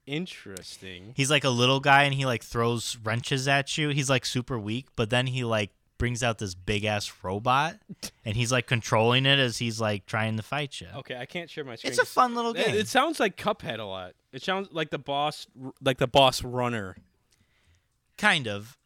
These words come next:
Speaker 2: Like I said, you, you have, like, there's a level to the boss, like, for each boss. Um, and it's not as hard. Sh-, Cuphead is, like, brutally hard, man.
Speaker 1: Yeah, it sounds like it. Here is, the, when I typed in, uh,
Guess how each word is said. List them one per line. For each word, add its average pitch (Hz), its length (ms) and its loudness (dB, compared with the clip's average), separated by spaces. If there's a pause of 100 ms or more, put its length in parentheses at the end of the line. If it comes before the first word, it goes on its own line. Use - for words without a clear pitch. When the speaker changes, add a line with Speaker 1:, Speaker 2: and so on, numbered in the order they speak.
Speaker 2:
Like 170 140 4
I - 20 0
said, 147 240 0
you, 143 140 -4
you 143 260 -6
have, 156 320 -4
like, 113 280 -4 (120)
there's 127 220 -6
a 120 80 -4
level 117 540 -4
to 120 320 -8
the 101 120 -8
boss, 90 560 -10
like, 113 160 -2
for - 220 -12
each 120 260 -6
boss. 85 520 -12 (240)
Um, 98 460 -6
and 143 140 2
it's - 160 -4
not 190 160 -2
as 123 100 -4
hard. 98 380 -4
Sh-, - 220 -10
Cuphead - 360 -4
is, 107 200 -8
like, 90 180 -8
brutally 110 500 -8
hard, 90 380 -8
man. 85 340 -10 (400)
Speaker 1:
Yeah, 107 160 -18
it 151 160 -14
sounds 196 360 -10
like 117 180 -10
it. 127 180 -14
Here 180 220 -8
is, 175 280 -6
the, - 100 -20 (160)
when 143 160 -8
I 160 80 -2
typed 170 340 -8
in, 143 220 -8
uh, 107 340 -12